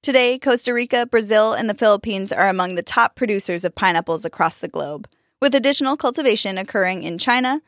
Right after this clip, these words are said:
South Africa, India, Indonesia, Mexico, Hawaii, and more. In addition to enduring as a loved tropical treat,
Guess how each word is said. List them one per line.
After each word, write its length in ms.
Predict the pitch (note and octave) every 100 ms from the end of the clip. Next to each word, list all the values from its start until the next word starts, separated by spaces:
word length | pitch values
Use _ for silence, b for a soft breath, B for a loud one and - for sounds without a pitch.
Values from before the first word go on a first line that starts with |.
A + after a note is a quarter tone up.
| _ -
South 240 | C#4+ D#4+
Africa, 480 | C4+ B3+ A#3+ A#3 C4 _ -
India, 520 | A3+ G3+ G3+ G3 A3+ _
Indonesia, 680 | - A3+ C4+ A#3 G3+ G3 G3 - _ _
Mexico, 540 | B3+ C#4+ C#4+ D4 C#4+ D4+
Hawaii, 560 | - D4 A3+ G3 F3+ F#3 -
and 200 | F3 F#3
more. 300 | F3 A#2+ F#3 _ _ _ _ _ _ _
In 120 | C#4 C#4
addition 440 | C4+ D4 D#4+ D#4+
to 120 | D#4
enduring 500 | C4 B3 G#3 G3 G3+
as 140 | F3+ F#3+
a 120 | F3+
loved 440 | F#3 F#3 G3+ -
tropical 400 | - F3 E3+ G#3
treat, 400 | G3+ - F3 -